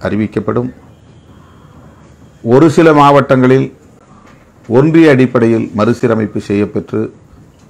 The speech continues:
அந்த அறிவிப்பும் செய்யப்படும் என்பதை தெரிவித்துக் கொள்கிறேன். மாநாட்டு பணிகள் குறித்து அந்த பணிக்குழு நாளைக்கு அறிவிக்கப்படும். மாநாட்டு பணிக்குழு,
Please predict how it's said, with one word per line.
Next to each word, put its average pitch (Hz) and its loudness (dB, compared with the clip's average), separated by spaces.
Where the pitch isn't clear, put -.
அந்த 120 0
அறிவிப்பும் 107 -2
செய்யப்படும் 98 -4
என்பதை 92 -2
தெரிவித்துக் 104 -2
கொள்கிறேன். 85 -10
மாநாட்டு 143 0
பணிகள் 127 0
குறித்து 117 -2
அந்த 127 0
பணிக்குழு 143 0
நாளைக்கு 113 0
அறிவிக்கப்படும். 90 -6
மாநாட்டு 117 0
பணிக்குழு, 92 -8